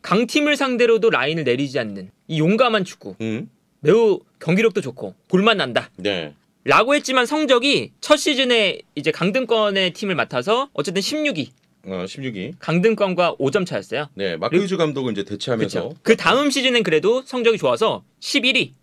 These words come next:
Speaker 2: 이때가 이제 십구 이십 시즌.
Speaker 1: 그쵸. 그때
Speaker 2: 네.
Speaker 1: 이제 토트넘하고 칠 점 차였습니다.
Speaker 2: 어.
Speaker 1: 토트넘이 육 위였는데.
Speaker 2: 네네.
Speaker 1: 그래서 유럽 대항전도 나갈 뻔했죠.
Speaker 2: 잘했네. 엄청 잘했네.
Speaker 1: 근데 그 다음 시즌 보면 십오 위.
Speaker 2: 음.
Speaker 1: 그리고 지난 시즌에
Speaker 2: 또
Speaker 1: 십오 위.
Speaker 2: 십오 위.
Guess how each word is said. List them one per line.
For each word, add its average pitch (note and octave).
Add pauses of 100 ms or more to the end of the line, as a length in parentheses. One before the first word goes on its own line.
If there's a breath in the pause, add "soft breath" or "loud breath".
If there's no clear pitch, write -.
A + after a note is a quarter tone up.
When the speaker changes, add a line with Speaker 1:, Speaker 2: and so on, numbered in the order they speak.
(240)
Speaker 2:
이때가 F3+
이제 C3
십구 -
이십 G#3+
시즌. D#3+
Speaker 1:
그쵸. D3+
그때 -
Speaker 2:
네. A#3+
Speaker 1:
이제 G3+ (460)
토트넘하고 A3+
칠 -
점 D4
차였습니다. A#2 (260)
Speaker 2:
어. A#2+
Speaker 1:
토트넘이 A3
육 E3+
위였는데. A2
Speaker 2:
네네. G2+
Speaker 1:
그래서 F#3
유럽 F3+
대항전도 G3+
나갈 B2+
뻔했죠. C3
Speaker 2:
잘했네. F#3+ (140)
엄청 B2+
잘했네. A#2+
Speaker 1:
근데 G#3
그 A3+
다음 G3
시즌 F3+
보면 E3
십오 A#3
위. A2+
Speaker 2:
음. F#2+ (160)
Speaker 1:
그리고 F3
지난 F#3+
시즌에 E3 (100)
Speaker 2:
또 A3+
Speaker 1:
십오 G#3+
위. D3
Speaker 2:
십오 G2+
위. A2